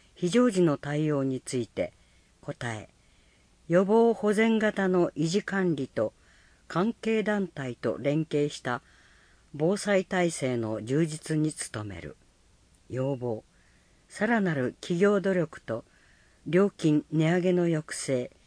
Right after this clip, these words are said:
市民が安心する持続的なライフラインの構築を求める。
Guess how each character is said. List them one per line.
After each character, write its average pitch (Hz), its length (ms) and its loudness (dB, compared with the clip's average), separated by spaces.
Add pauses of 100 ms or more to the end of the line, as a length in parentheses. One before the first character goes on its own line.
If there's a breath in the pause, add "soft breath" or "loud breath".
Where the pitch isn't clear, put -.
(480 soft breath)
市 - 180 2
民 196 240 6
が 175 240 2
安 175 160 2
心 202 280 -2
す - 220 -4
る 180 160 2
持 151 160 -6
続 190 280 -2
的 202 260 -4
な 196 240 0 (380 soft breath)
ラ 175 160 2
イ 214 60 -2
フ 208 200 -4
ラ 208 140 4
イ 180 80 4
ン 156 160 2
の 123 100 -2
構 156 300 -4
築 - 420 -4
を - 100 -2
求 113 320 -6
め 92 180 -8
る。 69 180 -16